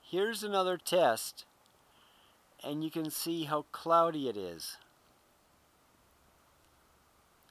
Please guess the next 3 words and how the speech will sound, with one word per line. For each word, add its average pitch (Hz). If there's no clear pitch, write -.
Fairly 202
high 180
cloud, 151